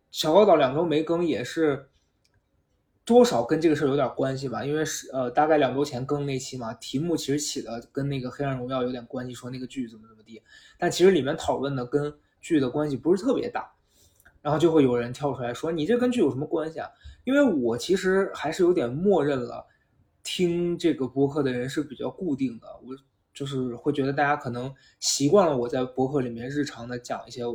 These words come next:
跟生活相关的事儿，或我最近这段生-，这段时间对生活的理解。就你没有料到会突然涌进来几个这种没听过你的播客，然后开始挑你的刺儿，然后他一这样我就会反应很大。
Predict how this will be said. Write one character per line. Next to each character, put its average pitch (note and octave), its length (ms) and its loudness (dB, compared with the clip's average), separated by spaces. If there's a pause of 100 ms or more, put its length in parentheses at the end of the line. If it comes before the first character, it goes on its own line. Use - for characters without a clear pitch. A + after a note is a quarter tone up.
(180)
跟 C3+ 100 -2
生 C3 220 -4
活 A#2+ 240 -4
相 A#2+ 220 -8
关 B2 100 -6
的 B2 80 -8
事 A#2+ 80 -10
儿， A2+ 60 -8
或 A#2+ 160 -8
我 A2+ 100 -6
最 B2 160 -6
近 B2 160 -8
这 B2 140 -8
段 A#2+ 120 -8
生-， B2+ 240 -12 (300)
这 C#3+ 140 0
段 C#3 100 2
时 C3+ 140 -4
间 C3 120 -4
对 C#3 80 -2
生 C3 160 -6
活 C3 120 -6
的 B2 80 -6
理 A#2 180 -6
解。 A#2+ 220 -10 (600)
就 F#3+ 100 2
你 F3 80 8
没 E3+ 120 8
有 A3+ 160 12
料 E3+ 200 10
到 C#3+ 160 8
会 B2+ 420 0 (760)
突 - 160 6
然 D3+ 320 8
涌 C#3+ 200 0
进 C#3 140 0
来 B2+ 180 2
几 - 280 -8
个 A#2+ 340 -6 (220)
这 C3+ 120 -2
种 A#2+ 240 -4 (180)
没 C#3+ 200 -4
听 D3+ 160 -2
过 D3+ 140 4
你 B2+ 100 -4
的 A#2+ 80 -4
播 B2+ 160 0
客， C3 160 0
然 A#2+ 160 -2
后 B2+ 80 -2
开 C3 160 -2
始 A#2 300 -4
挑 C3+ 240 -2
你 A#2+ 80 -8
的 A#2 80 -10
刺 - 120 -10
儿， A#2+ 140 -10 (460)
然 E3 120 2
后 F3+ 60 0
他 A3+ 60 6
一 G3+ 120 4
这 G#3 120 4
样 D#3 200 6
我 A#2 60 0
就 C3 100 -2
会 B2 360 0 (600)
反 B2 320 0
应 C#3 140 0
很 A2+ 160 -6
大。 - 260 -4